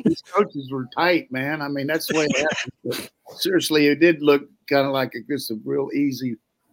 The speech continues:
Speaker 1: cleanup. But I think the, the biggest thing is once you get, uh, as far along as we were with so many of these guys, they, they, you know, they knew what they wanted to do. And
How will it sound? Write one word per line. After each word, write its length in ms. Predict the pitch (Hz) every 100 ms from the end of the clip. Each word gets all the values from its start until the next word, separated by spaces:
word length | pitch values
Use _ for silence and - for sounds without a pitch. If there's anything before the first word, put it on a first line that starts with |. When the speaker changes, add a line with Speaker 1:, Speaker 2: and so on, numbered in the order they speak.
| _ -
Speaker 1:
cleanup. 480 | 151 156 131 123 -
But 100 | 139
I 80 |
think 240 | 151 175 147
the, 160 | 143 143
the 120 | 160
biggest 360 | 156 170 151 -
thing 280 | 156 143 135
is 200 | 127 - _ _ _ _ _
once 240 | - 156 156
you 140 | 156
get, 340 | 147 139 135 147
uh, 320 | 135 131 123 - _
as 140 | 131 131
far 300 | 151 147 139
along 240 | 135 135
as 120 | 127
we 180 | 127 139
were 240 | 131 131 131
with 140 | 123
so 140 | -
many 300 | 131 131 143
of 40 | 127
these 220 | 127 110
guys, 340 | 127 120 123
they, 180 | 120 139 -
they, 200 | 147 147
you 160 | 156
know, 100 | 139
they 140 | 135 151
knew 180 | 143 135
what 180 | 131
they 100 | 131
wanted 340 | 131 131 127 127
to 60 |
do. 160 | 143 151
And 140 | 135